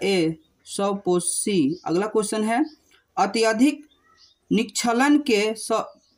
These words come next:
फलस्वरूप एफ़ई तथा एएल धानी मुद्रा कहलाती है, यानी कहने का मतलब लोहा और एल्युमिनियम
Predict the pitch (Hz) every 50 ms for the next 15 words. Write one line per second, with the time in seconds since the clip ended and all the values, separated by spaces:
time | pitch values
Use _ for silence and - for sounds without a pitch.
0 | - - 226 240 254 254 - 254 240 226 208 185 160 - _ _ _ _ _ _
1 | _ _ _ _ _ _ _ - 190 214 254 262 254 - 262 254 254 247 240 240
2 | - 247 - - - - _ _ _ _ _ _ _ _ _ _ _ - 202 220
3 | 240 233 - - - _ _ _ _ - - 196 214 202 185 160 147 143 165 175
4 | - 156 185 208 220 226 247 254 247 233 226 214 196 220 226 226 226 - 214 202
5 | 196 185 180 180 - 208 208 202 190 180 147 - 160 - _ _ _ _ _ _
6 | - - 175 185 220 214 196 220 214 226 233 233 233 226 226 226 226 220 214 220
7 | 226 240 233 226 220 202 202 - 196 196 - - 190 202 202 208 202 202 202 196
8 | 180 160 135 139